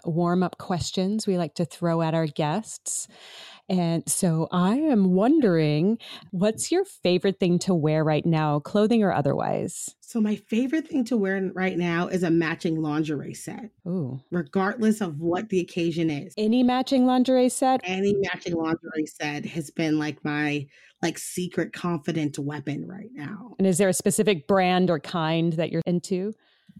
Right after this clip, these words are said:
Speaker 2: No, surprisingly, there's not. I saw this really lovely, uh, girl on Instagram,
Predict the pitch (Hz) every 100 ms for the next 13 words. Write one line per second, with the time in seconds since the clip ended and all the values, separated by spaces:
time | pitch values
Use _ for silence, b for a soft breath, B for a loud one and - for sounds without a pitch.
0 | 208 220 240 143 185 - 208 247 254 214
1 | 202 165 185 165 139 - - B B B
2 | - 196 - 214 214 240 233 202 180 190
3 | 190 202 190 170 170 175 180 180 175 -
4 | 165 160 160 160 - 175 180 175 - 175
5 | 175 - 160 165 147 147 147